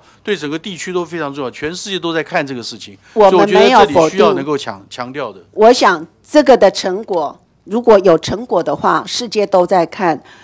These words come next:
Speaker 2: 大家也都很珍惜这七-，这几年来所有的这个所谓的台海的和平。那这个部分其实也是大家所珍惜的，但是这个和平是建构在什么？它的和平不是建构在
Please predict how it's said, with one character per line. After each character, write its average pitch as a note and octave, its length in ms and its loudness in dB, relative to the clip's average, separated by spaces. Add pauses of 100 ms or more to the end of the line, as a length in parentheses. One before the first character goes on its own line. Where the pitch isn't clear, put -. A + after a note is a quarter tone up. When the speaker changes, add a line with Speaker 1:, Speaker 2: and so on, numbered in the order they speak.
(140)
Speaker 2:
大 C#4+ 140 6
家 D#4 160 4
也 A3 80 2
都 A#3+ 180 6
很 A3+ 220 0
珍 A#3 260 4
惜 F3 240 -4
这 G#3 240 -2
七-， - 300 -8 (280)
这 D4+ 140 6
几 G#3+ 220 0
年 G3+ 320 4
来 G#3 200 6
所 G#3+ 300 4
有 B3+ 180 6
的 F#3+ 140 2
这 A#3+ 140 2
个 A3 100 6
所 G3 160 -2
谓 G#3+ 140 4
的 G3+ 80 -2
台 G3 240 0
海 F#3+ 180 -2
的 D#3+ 140 -4
和 E3 240 -8
平。 D3 420 -8 (640)
那 C#4+ 200 2 (220)
这 - 120 2
个 E4 80 6
部 D#4 240 4
分 B3 380 6
其 B3+ 160 0
实 C4 100 -4
也 G3 80 2
是 E3+ 140 -8
大 A#3 80 2
家 G#3+ 100 6
所 G3 220 -6
珍 G#3 240 2
惜 - 180 -6
的， D3+ 160 -6 (240)
但 E4 140 6
是 D#4 100 2
这 F4 120 2
个 D#4 100 8
和 C4 240 4
平 F#4+ 220 2
是 C4+ 120 -6
建 C#4 280 2
构 C4+ 160 6
在 A#3 200 6
什 F#3+ 220 0
么？ D3 260 -6 (1040)
它 E4+ 160 6
的 D#4 80 6
和 C#4 240 6
平 D#4+ 240 2
不 A3 140 -6
是 D4+ 160 0
建 D4+ 320 4
构 C4+ 220 8
在 C#4+ 340 4